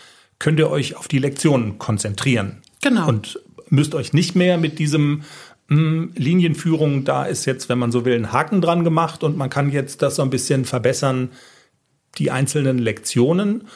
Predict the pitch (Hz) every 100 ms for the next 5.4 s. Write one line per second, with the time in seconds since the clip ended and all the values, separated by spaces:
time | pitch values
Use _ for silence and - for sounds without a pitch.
0 | - _ _ - 135 135 - - _ _
1 | _ _ _ _ _ _ _ _ _ _
2 | _ _ _ - 196 202 247 254 226 240
3 | 240 190 - 202 226 175 220 214 208 180
4 | 220 226 190 175 160 170 165 - 151 139
5 | 139 127 127